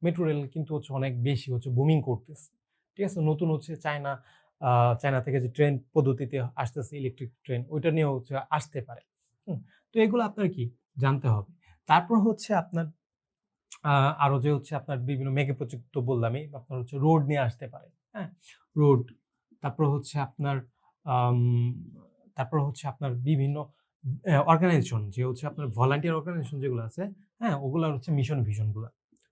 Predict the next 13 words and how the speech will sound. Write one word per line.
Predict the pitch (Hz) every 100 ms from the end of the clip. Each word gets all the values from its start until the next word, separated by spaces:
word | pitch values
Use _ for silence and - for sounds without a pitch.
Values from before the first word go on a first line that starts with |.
| _ 139
বুঝতে | 208
পারছেন? | 208 208 113 - _ _ _ _
মিশন | 135 123 190 226 196 - _ _ _ _ 117
ভিশন, | 120 123 113 - _ _ -
ঠিক | 196
আছে? | 202 123 - _ -
মিশনগুলো | 175 240 214 165
সবচেয়ে | 139 120 135
বেশি | 123 123
আসে, | 120 -
একটা | 185 - 160
করে | 135 110
আসে। | 110 -